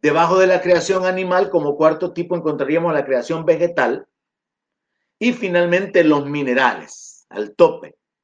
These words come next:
en, en, en la base de toda la, de todo lo que Dios ha creado.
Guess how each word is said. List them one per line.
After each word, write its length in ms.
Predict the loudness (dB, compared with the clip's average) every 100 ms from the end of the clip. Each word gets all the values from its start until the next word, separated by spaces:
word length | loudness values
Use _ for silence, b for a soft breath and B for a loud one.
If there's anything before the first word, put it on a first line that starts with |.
| _
en, 380 | -8 -6 -4 -4
en, 220 | -4 -6
en 100 | -6
la 120 | -2
base 540 | 0 0 -2 -12 -14 _ _ _
de 100 | -12
toda 300 | -2 2 2
la, 140 | 0 -4
de 160 | -10
todo 280 | -6 0 0
lo 140 | 0 -4
que 100 | -6
Dios 300 | -4 -4 -4
ha 360 | 0 0 -4 -12 _ _ _ _
creado. 520 | -10 -8 -10 -12